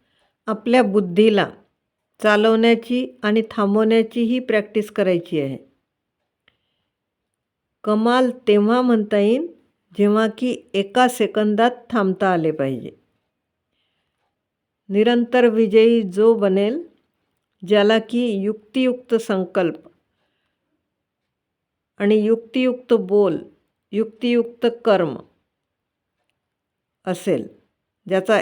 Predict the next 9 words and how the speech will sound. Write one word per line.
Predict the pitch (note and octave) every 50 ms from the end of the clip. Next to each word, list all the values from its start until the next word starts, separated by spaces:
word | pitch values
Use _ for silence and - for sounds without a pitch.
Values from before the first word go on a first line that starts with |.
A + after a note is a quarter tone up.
| - -
एक | G#3+ A#3+ A#3 A#3+
संकल्पही | - - A#3 A3 G#3+ G#3+ - A3 A3 A3 - A#3 A#3 A#3+ B3+ A#3+
व्यर्थ | G#3 G#3 G3+ G3+ G#3 G#3 - A#3
जाणार | G#3+ G3 G3+ F#3+ F#3 F3 F3 E3 D#3 D3+
नाही, | D3+ D3 C#3+ C#3 D#3 D3+ - - _ _ _ _ _ _ _ _ _ _ _ _ _ _ _ _ _ _ _ _ _ _ _ _ _ _ _ _ _ _ _ _ _ _ _ _ _ -
याची | G3+ G3+ G3+ G3 G3 - B3+ A#3+
जेव्हा | A3+ B3 A#3 A#3 A#3 A3
प्रॅक्टिस | A3 A3 G3+ F#3+ F#3+ - - A3 G#3+ G#3 -
होईल | - F#3 D3+ A#2 - -